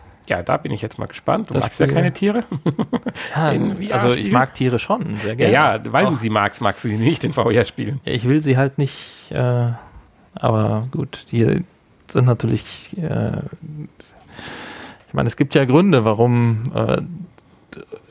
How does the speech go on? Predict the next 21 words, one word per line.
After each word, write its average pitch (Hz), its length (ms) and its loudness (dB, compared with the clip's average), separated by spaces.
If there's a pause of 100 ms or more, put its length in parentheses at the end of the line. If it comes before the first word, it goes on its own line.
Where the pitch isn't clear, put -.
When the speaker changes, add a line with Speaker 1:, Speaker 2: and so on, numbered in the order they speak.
(220)
Speaker 2:
Hundekämpfe 123 800 2
verboten 113 520 -2
sind 101 460 -10 (120)
und - 280 -10 (300)
Hahnenkämpfe. 110 720 -6 (360)
Speaker 1:
Hundekämpfe. - 600 0 (560)
Speaker 2:
<laughs> - 560 -10
In 117 300 2
finsteren 120 600 2
Speaker 1:
Die 110 200 -2
Speaker 2:
Hinter-, 139 200 2
Speaker 1:
zahlreichen 120 320 2
Hundekämpfe. 143 560 2
Speaker 2:
Hinterkellern. 107 580 2 (500)
<laughs> - 520 -16
Hinterhaus, 110 800 2
äh, 113 440 2
hinter 123 420 4
irgendwelchen 123 760 -2 (120)
dubiosen 131 520 0
Kneipen. - 460 -2